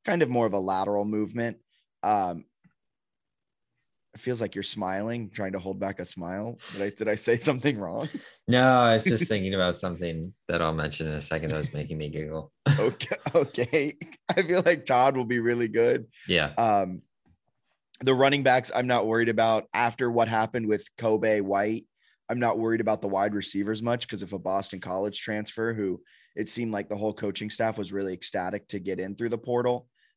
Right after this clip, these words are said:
Speaker 1: and he couldn't even break it. I'm excited about the wide receivers. I'm exci-, excited about the offensive line, a bunch of three hundred pound, like,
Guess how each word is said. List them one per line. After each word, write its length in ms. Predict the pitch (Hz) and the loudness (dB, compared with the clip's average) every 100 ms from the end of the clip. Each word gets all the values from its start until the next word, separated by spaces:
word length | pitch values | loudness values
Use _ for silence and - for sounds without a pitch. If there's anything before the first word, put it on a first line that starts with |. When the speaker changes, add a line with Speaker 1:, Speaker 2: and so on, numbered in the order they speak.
| _ _ _ _ 123 | _ _ _ _ -8
Speaker 1:
and 120 | 101 | -6
he 120 | 107 | -4
couldn't 220 | 120 117 | -2 -2
even 160 | 110 104 | -2 -2
break 260 | 98 104 123 | -2 0 -2
it. 80 | - | -4
I'm 160 | 104 101 | -4 -6
excited 340 | - 107 104 | -4 -2 0
about 180 | 104 101 | -2 -4
the 60 | 104 | -4
wide 200 | 92 90 | -4 -4
receivers. 480 | - 104 104 107 - _ _ | -6 -4 -4 -6 -10 _ _
I'm 120 | 123 | -2
exci-, 500 | 117 - - 107 110 - | -2 -4 -2 2 2 0
excited 400 | 101 - 117 104 | -6 -2 -2 0
about 160 | 104 104 | -4 -2
the 80 | |
offensive 480 | 98 95 101 92 90 | -4 -4 -6 -10 -12
line, 340 | 92 90 98 110 | -8 -6 -4 -4
a 60 | |
bunch 260 | 110 104 104 | -4 -6 -6
of 80 | - | -6
three 180 | 101 104 | -6 -4
hundred 360 | 107 104 95 | -4 -4 -8
pound, 400 | 101 90 92 98 | -8 -8 -8 -6
like, 240 | 90 87 | -8 -10